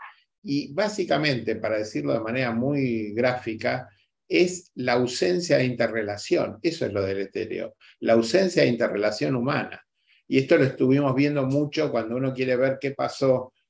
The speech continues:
con el covid, tiene que desagregar el propio virus de el, el lockdown, de la cuarentena, que son cosas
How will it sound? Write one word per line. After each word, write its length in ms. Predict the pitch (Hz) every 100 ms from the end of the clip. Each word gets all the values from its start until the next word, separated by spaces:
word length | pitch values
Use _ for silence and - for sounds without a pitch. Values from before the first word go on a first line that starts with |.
| _
con 160 | - 113
el 160 | 110 110
covid, 540 | 127 135 139 131 135 - _
tiene 240 | 127 123 117
que 120 | 117
desagregar 840 | 117 113 120 117 120 143 147 - -
el 320 | 120 113 113 110
propio 440 | 143 151 151 151
virus 640 | 156 151 147 160 170 - _
de 560 | - 113 120 135 - _ -
el, 460 | 110 104 104 98
el 260 | 98 104 104
lockdown, 540 | 104 104 160 156 110
de 100 | 101
la 140 | 101 98
cuarentena, 680 | 101 110 117 170 101 90 - _ _ _ _ _
que 120 | 110
son 240 | - 127 123
cosas 380 | 143 143 139